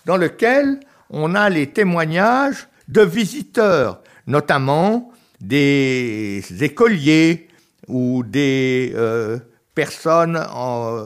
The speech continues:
en touriste à Genève. Et cette institution est très intéressante dans la mesure où je vais vous lire le témoignage d'un Français en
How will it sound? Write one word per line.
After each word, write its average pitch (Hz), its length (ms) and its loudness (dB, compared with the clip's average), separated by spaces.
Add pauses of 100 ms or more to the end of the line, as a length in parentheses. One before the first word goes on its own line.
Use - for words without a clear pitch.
en 117 120 -8
touriste - 680 0 (340)
à 135 160 0
Genève. 139 600 0 (640)
Et 160 520 0
cette - 300 -8
institution 190 640 -6
est 180 80 -4
très 233 280 -8
intéressante 180 840 -8 (320)
dans 208 160 -2
la 196 100 0
mesure 180 640 -2
où 185 260 -4
je 127 120 -4
vais 180 160 -2
vous 117 160 -8
lire 196 480 -4 (320)
le 214 260 -4
témoignage 151 880 -8 (220)
d'un 220 260 -6
Français 175 840 -10 (720)
en 98 420 -4